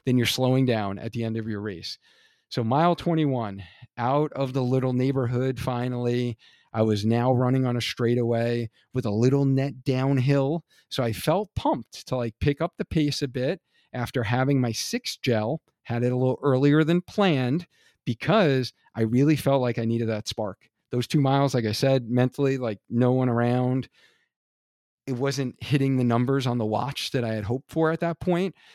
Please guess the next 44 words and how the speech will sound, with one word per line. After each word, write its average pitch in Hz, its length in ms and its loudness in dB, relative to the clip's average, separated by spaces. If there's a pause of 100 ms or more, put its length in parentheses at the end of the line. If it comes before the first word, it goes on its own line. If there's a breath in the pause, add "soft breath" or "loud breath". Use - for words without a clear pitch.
(380 loud breath)
I, 113 180 0 (100)
I - 40 -8
felt 127 280 -4
like 120 180 -4
my 120 120 -6
energy 120 440 0
was 101 260 -8 (300)
just 117 260 -14
draining 151 400 -2
a 165 60 -4
little 180 200 4
bit. 135 200 -2 (260 soft breath)
Um, 120 380 0
I 113 60 -4
needed 135 180 0
a 147 60 0
little 139 120 2
extra 135 220 -6
spark. 123 340 -6
So 127 300 -4
luckily, 123 540 -4
I 117 80 -8
planned, 135 560 -6
my 113 160 -8
coach 123 260 -6
had 120 160 -8
planned 123 320 -6
for 120 120 -8
me 117 60 -4
to 110 80 -4
have 107 160 -6
six - 280 -4
gels. 143 440 0 (360 soft breath)
I 113 200 0
actually, 117 760 0
um, 110 560 -2
packed - 280 -4
an 107 100 4
extra 175 360 0
just 110 240 -4
in 101 80 -2
case 107 260 -4
one 110 200 -2
fell, 135 340 -2